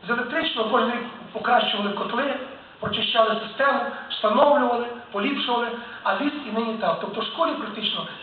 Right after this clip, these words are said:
займатися неможливо. Там дванадцять, тринадцять градусів всіх класах. Так от я вимагаю від всіх органів, від них звертатися, просто сісти і розібратися. Не просити кошти ще півмільйона, ще мільйон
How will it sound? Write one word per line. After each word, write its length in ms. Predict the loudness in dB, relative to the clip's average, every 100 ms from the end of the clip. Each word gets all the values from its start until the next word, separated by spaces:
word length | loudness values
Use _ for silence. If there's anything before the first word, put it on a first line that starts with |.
| -6
займатися 480 | 0 2 2 0 -4
неможливо. 500 | -2 -4 -4 -4 -6 -10 -4
Там 160 | 0 0
дванадцять, 460 | 0 -2 -4 -6 -8
тринадцять 400 | -2 -2 -2 -2
градусів 340 | -4 -4 -10
всіх 260 | -14 -14 -14
класах. 200 | -14 -14 -18 -18 -16 -16 -4
Так 160 | 0
от 120 | 2 4
я 80 |
вимагаю 600 | 4 6 6 6 6 4 2
від 160 | -4
всіх 280 | -4 -2 0
органів, 320 | 2 2 0 -4
від 120 | -4
них 160 | -4
звертатися, 540 | -4 -4 -4 -6 -6 -10 -12 -16 -16 0
просто 280 | 2 4 2
сісти 400 | 0 -4 -4 -2
і 60 |
розібратися. 680 | -2 -2 2 4 4 0 -8 -14 -18 -20 -20 -8
Не 180 | 2 2
просити 420 | 4 4 2 -4
кошти 460 | 0 4 4 4 -2
ще 200 | 0 0
півмільйона, 720 | 0 -2 -4 -2 0 2 2 -2 -6
ще 340 | -4 -2 0 0
мільйон 420 | -2 -2 -2 -2